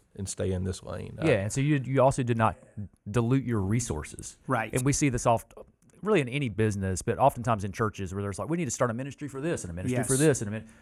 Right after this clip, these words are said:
Speaker 3: Yes.
Speaker 2: hey, who's running the equestrian ministry now?" You know what I'm
Speaker 3: Right,
Speaker 2: saying?
Speaker 3: right,
Speaker 2: There's,
Speaker 3: right.
Speaker 2: there's these things that, that push out there. And so that focused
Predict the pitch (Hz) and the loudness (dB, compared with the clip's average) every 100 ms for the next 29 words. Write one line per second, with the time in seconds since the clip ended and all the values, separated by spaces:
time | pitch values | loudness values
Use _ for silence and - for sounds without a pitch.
0 | - 123 165 165 - 131 208 165 190 180 | -12 -2 2 2 2 0 2 4 4 4
1 | 147 135 190 190 - 107 98 98 - 95 | 2 4 4 4 0 0 0 -2 -4 -4
2 | 95 139 156 143 131 123 117 117 117 127 | -2 0 2 4 4 4 2 0 0 -2
3 | - 127 117 123 131 113 107 95 _ - | -4 -4 -6 -6 -6 -4 -4 -4 _ -6
4 | - 117 - 110 - 101 90 - - - | -2 -2 0 0 0 -4 -6 -10 -20 -18
5 | - 107 123 120 104 - 135 135 120 - | -10 -4 0 0 0 0 2 2 -2 -6